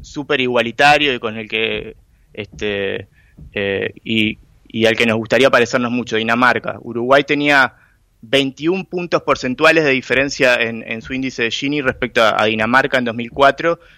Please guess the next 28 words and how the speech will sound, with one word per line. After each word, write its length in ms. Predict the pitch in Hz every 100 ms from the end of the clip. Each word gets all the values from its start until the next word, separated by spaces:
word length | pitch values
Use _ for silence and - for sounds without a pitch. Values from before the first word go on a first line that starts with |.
| _
y 100 | -
la 140 | 120 120
bajó 320 | 117 - 143
a 60 | 135
doce 280 | 139 -
puntos 540 | 127 139 139 156 151 -
en, 260 | 120 113 110
en 140 | 110
dos 100 | 107
mil 160 | 120 113
trece. 360 | 143 127 101
O 40 | 95
sea, 300 | 113 104 98 _ _ _
hubo 160 | 131 139
una 200 | 139 123
convergencia, 1080 | 127 120 113 - 139 143 - 151 131 - -
redujimos 640 | 123 123 120 - 170 156
la 120 | 131
brecha 540 | 120 135 131 120 113 - - _
de 180 | 104 120
desigualdad 880 | 117 110 - 117 120 117 127 143 139 - - -
en 200 | 117 110
relación 440 | 117 107 - 123
a, 80 | 120
a 240 | 107 107
países 580 | 110 117 120 117 - - _ _ _
súper 440 | - 147 139 135 123
igualitarios 760 | 117 113 110 131 139 151 147